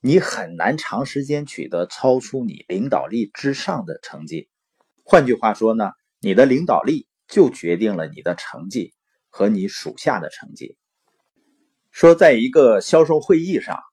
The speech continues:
经理呢，正在就业绩下滑严厉地训斥他的员工。他说啊，“我已经受够了这么糟糕的业绩，听够了你们的借口。要是你们实在完不成任务，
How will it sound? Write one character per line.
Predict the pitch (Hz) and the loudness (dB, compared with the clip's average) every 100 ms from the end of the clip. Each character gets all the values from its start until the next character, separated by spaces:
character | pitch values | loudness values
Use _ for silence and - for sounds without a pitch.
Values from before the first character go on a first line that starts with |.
| _ _ _ | _ _ _
经 | - 175 196 175 | 0 4 4 2
理 | - - | -2 -4
呢， | 92 95 - _ _ - | -2 -2 -6 _ _ 0
正 | 175 135 | 2 4
在 | 120 117 | 4 2
就 | 104 120 110 | 0 -4 -2
业 | 170 123 | 2 0
绩 | 117 113 | 0 -4
下 | - - | -4 -4
滑 | - - 95 - _ | -6 -8 -8 -10 _
严 | 107 90 143 | -6 -2 0
厉 | 170 160 | 0 0
地 | 95 82 | -2 -6
训 | - 160 110 | -6 -4 -4
斥 | - | -6
他 | 95 107 | -8 -4
的 | 104 | -6
员 | 85 82 | -4 -6
工。 | 104 117 - _ _ _ _ _ _ _ _ | -4 -4 -6 _ _ _ _ _ _ _ _
他 | - 131 | -6 0
说 | 143 | 2
啊 | 127 82 - _ _ _ _ - | 2 0 -10 _ _ _ _ 0
，“我 | 117 | 4
已 | 170 107 | 4 2
经 | 156 165 | -4 -4
受 | - 226 113 | 4 4 4
够 | 123 92 | 0 -2
了 | 80 - | -6 -6
这 | - | 0
么 | 175 98 | 0 0
糟 | - 92 | -2 -2
糕 | 90 87 | -2 -6
的 | 85 | -6
业 | 82 85 | -8 -8
绩， | - - _ _ _ _ _ _ _ _ | -10 -14 _ _ _ _ _ _ _ _
听 | - - 202 190 | -14 -2 0 2
够 | 202 143 | 4 4
了 | 90 | 0
你 | 82 | -8
们 | 82 92 | -10 -6
的 | 101 | -4
借 | - 98 | 0 -2
口。 | - - - _ _ _ _ _ _ _ _ _ | -2 -16 -20 _ _ _ _ _ _ _ _ _
要 | 170 147 | 4 4
是 | 160 | 2
你 | 120 | -4
们 | 82 131 | -2 -4
实 | - - 107 | -4 -6 -2
在 | 175 160 | 2 2
完 | 90 87 92 | 0 -4 -6
不 | |
成 | - 92 | -8 -6
任 | 107 101 | -4 -4
务， | 80 - | -6 -16